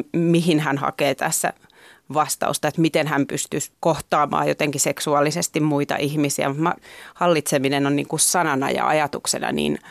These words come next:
voimakas, että, että se pysäyttää mut tässä niinku eniten, että mä en suorastaan heti näe tätä seksuaalisena unena, mutta tosiaan tää elementti dildo on kyllä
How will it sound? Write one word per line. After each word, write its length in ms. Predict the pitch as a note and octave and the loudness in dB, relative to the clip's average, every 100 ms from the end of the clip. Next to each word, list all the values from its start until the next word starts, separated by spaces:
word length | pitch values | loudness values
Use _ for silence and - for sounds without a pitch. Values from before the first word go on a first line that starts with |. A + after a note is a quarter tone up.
| - - | -20 -4
voimakas, 640 | D3+ C#3+ - - - E3+ - | 0 2 0 -4 -4 -2 -4
että, 260 | - - D#3 - _ - _ - | -8 -8 -8 -10 _ -20 _ -8
että 180 | B2 - | -6 0
se 180 | D#3 C#3 - - _ | 0 -2 -8 -20 _
pysäyttää 600 | D#3+ C#3+ C#3+ D#3+ - - | -2 0 0 -2 -2 0
mut 200 | - E3 - | 0 -2 -4
tässä 280 | E3 - E3+ | -4 -2 0
niinku 280 | D#3 - - | 0 0 0
eniten, 540 | E3+ D3+ D3 - - | 2 2 0 -2 0
että 200 | - - | -2 -2
mä 140 | D3+ - _ | -4 -4 _
en 220 | D3+ D3 - | 0 0 2
suorastaan 600 | F#3+ F3 - - - C3+ | 2 4 2 -2 -2 0
heti 300 | E3+ E3+ C#3+ | 0 0 -2
näe 220 | - - | -2 -4
tätä 320 | - - - - _ - - _ _ _ _ - | -4 -6 -6 -8 _ -20 -20 _ _ _ _ -8
seksuaalisena 720 | - - - - F3+ G3 G2 | -8 -4 -2 -2 -2 -2 -2
unena, 360 | G2 G2+ G2+ G#2+ | 0 0 -2 -2
mutta 340 | G2+ - F3 | -4 -2 -4
tosiaan 440 | - G3 D#3+ D3+ | 0 0 2 0
tää 160 | D3+ D#3 | 0 0
elementti 500 | E3+ D#3+ E3+ E3+ D3 | 2 2 2 0 0
dildo 320 | F3 D#3+ - | 2 2 2
on 180 | B1+ D#3 | 0 0
kyllä 300 | - D3+ D3 | -2 0 -2